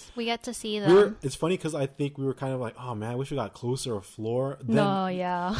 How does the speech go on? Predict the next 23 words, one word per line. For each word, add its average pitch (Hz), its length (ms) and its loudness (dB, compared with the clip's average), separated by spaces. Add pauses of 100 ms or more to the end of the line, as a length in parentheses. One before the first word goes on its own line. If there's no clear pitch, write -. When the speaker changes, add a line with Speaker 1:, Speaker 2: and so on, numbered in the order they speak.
(120)
Speaker 1:
<laughs> 349 160 0
Speaker 2:
like, 139 220 0
after 165 320 -2
the 151 100 -2
days 120 340 -2
passed, 120 400 -6
you 120 160 -6
really 127 240 2
get 113 200 -4
a 110 60 -10
perspective 107 680 -6
of 104 100 -8
how 104 240 -6
thankful 107 560 -4
you 104 100 -4
should 101 160 -10
be 107 140 -4
for 110 280 -8
any 151 200 0
tickets. 196 160 0
Speaker 1:
Yeah. 196 220 2 (360)
Speaker 2:
'Cause, 143 200 0
like, 139 180 -6